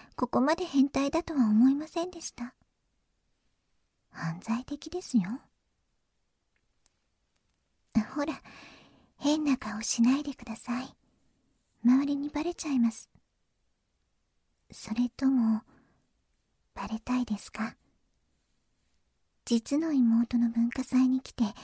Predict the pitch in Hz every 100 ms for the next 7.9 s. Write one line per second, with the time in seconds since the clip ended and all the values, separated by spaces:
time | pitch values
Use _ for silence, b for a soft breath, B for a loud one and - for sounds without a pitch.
0 | B B B B B - 160 - - 220
1 | 233 262 285 285 226 190 190 208 - 269
2 | - 294 277 - 285 339 _ _ _ _
3 | _ _ _ - 349 359 339 294 - 285
4 | 311 - 240 240 - 302 294 - 226 -
5 | 247 311 - 269 247 196 202 b b b
6 | b b b _ _ _ _ 240 226 254
7 | 277 - 311 311 262 - 254 277